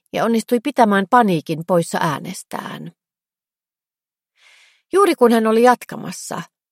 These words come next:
luoja tietää, mitä muuta hän olisi voinut sanoa, puhelin kilahti hänen käsilaukussaan.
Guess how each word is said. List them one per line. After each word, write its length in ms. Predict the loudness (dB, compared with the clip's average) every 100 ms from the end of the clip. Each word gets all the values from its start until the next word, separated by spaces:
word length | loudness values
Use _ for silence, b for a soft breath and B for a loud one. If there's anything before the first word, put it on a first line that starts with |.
| 0
luoja 300 | 2 2 0
tietää, 440 | -2 -2 -2 -6 -4
mitä 260 | -2 0
muuta 360 | 2 2 0 -4
hän 200 | -6 -4
olisi 360 | -4 -4 -6
voinut 280 | -6 -6 -8 -12
sanoa, 460 | -12 -12 -12 -12 -14 b b b
puhelin 480 | -2 2 4 4 0
kilahti 420 | 0 2 2 -2 -4
hänen 280 | -2 -2
käsilaukussaan. 1200 | 0 -2 -2 -10 -12 -14 -16 -16 -14 -14 -14 -16